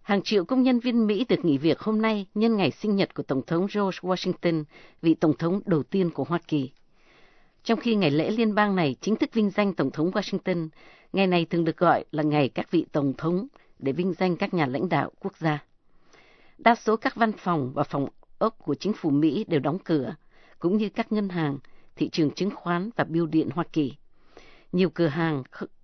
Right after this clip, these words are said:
thường có các phong trào khuyến mãi trong dịp này. Tháng hai là tháng sinh của hai trong các vị tổng thống được tôn trọng nhất của Hoa Kỳ, đó là Tổng thống George Washington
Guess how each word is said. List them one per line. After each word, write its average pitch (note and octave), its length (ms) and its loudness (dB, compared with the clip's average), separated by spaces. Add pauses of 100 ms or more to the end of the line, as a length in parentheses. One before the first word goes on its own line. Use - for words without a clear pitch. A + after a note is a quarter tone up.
(260)
thường E3 200 2
có E3 180 4
các A#3 200 -6
phong A3+ 120 0
trào D3+ 260 2
khuyến G3 220 -4
mãi G#3 320 0
trong F#3+ 160 -4
dịp D#3+ 220 -4
này. C#3+ 240 -2 (1120)
Tháng A3 140 0
hai A#3+ 360 0
là D#3 160 2
tháng G#3 180 -2
sinh G#3+ 340 -2 (880)
của C#3+ 140 0
hai G#3+ 300 0 (140)
trong G#3+ 160 0
các - 180 -8
vị E3 200 -2
tổng C3+ 200 0
thống F#3 240 -2
được - 160 -4
tôn G3 140 0
trọng D#3+ 300 -2
nhất A3+ 200 -2
của C#3+ 100 -2
Hoa F3 240 -2
Kỳ, D3 240 0 (480)
đó E3 120 2
là G3+ 120 0
Tổng C3 240 -2
thống E3 280 0
George F#3+ 240 0
Washington F3+ 640 -2